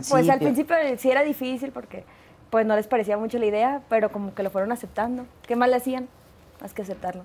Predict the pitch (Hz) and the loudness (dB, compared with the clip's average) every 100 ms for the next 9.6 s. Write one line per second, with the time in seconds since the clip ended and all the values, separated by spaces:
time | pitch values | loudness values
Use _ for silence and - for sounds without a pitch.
0 | - - 214 - 226 226 220 233 262 247 | -8 -4 -4 0 0 2 -2 0 0 0
1 | - 196 190 - 190 - - 196 185 185 | -4 -4 -4 -4 -8 -8 -8 -8 -2 -2
2 | 185 196 190 180 - - - - - - | -2 -6 -8 -12 -16 -20 -20 -20 -20 -20
3 | - 208 190 185 - 175 170 160 156 - | -14 -4 -2 -2 0 0 -2 -8 -10 -10
4 | 185 - 311 247 180 185 294 330 226 - | -10 -6 -6 -6 -8 -10 -10 -10 -10 -12
5 | 143 - 131 117 139 247 226 - - - | -14 -14 -14 -10 0 0 0 -6 -14 -16
6 | - - - - 185 160 151 175 160 160 | -20 -20 -12 -2 0 2 0 2 2 2
7 | 170 269 339 320 214 196 214 214 214 185 | 2 2 2 2 0 -2 -2 0 -2 -4
8 | 165 - - 170 180 180 180 170 165 165 | -10 -16 -4 -2 2 2 2 2 0 0
9 | 156 165 165 - 233 - | -2 -4 -4 0 2 0